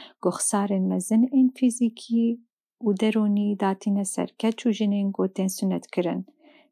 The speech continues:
Pêvajoya sûnetkirina jinan, carna dikare bibe sebeba mirina wan jî, ji ber ku xwîn jê diçin, an jî birînên wan enfekte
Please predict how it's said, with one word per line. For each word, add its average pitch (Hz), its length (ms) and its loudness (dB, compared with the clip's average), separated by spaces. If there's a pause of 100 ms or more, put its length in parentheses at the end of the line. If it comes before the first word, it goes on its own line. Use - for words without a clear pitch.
(140)
Pêvajoya 185 640 2
sûnetkirina 180 840 -2
jinan, 190 380 2 (400)
carna 185 420 -2 (100)
dikare 180 360 -2
bibe 180 240 -2
sebeba 175 540 -4
mirina 185 420 2
wan 254 280 4
jî, 247 220 4 (420)
ji 190 200 0
ber 208 240 0
ku 208 120 2
xwîn 208 440 0 (360)
jê 196 280 2
diçin, 214 400 2 (380)
an 208 240 0
jî 202 240 0 (440)
birînên 185 440 2
wan 180 320 0 (600)
enfekte 180 460 -2